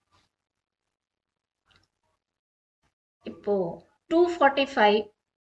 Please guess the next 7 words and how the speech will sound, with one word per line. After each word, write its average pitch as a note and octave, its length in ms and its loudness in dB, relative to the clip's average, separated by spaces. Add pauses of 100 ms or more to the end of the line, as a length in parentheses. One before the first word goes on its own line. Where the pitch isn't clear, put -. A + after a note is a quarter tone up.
(760)
டூ E4 240 0
ஃபார்ட்டி B3+ 220 0
ஃபைவ் A#3+ 280 -2
ஆகுதுன்னா, G#3 420 -4
நம்ம A3 240 -2
சொல்லுவோம், A3 520 -4 (100)
"पौने G#3 500 0